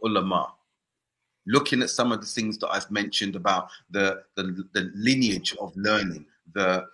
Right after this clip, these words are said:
systematic, um, s-, um, learning that was taking place, the ijazas, where you begin, the basics with which you start before you move on to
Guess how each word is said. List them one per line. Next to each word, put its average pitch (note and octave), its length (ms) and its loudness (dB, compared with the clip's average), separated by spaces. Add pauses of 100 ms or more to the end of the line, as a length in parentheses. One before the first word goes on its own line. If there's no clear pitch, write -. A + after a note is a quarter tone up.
(140)
systematic, A2 920 0 (440)
um, F#2 440 0 (160)
s-, - 280 -12
um, F2+ 300 0 (140)
learning G#2 520 4 (160)
that G#2 60 -6
was - 120 -8
taking F#2+ 340 -4
place, - 280 -4
the - 120 -14 (140)
ijazas, A#2 640 4 (380)
where C3 180 6
you B2 320 4
begin, A2+ 520 0 (180)
the G#2 200 -4
basics D3+ 520 2
with G#2+ 160 -4
which - 260 -4
you A2 80 -4
start G#2+ 560 0
before A2 300 -6
you A2 180 -2
move A2+ 240 2 (100)
on B2 200 2
to G2 280 -2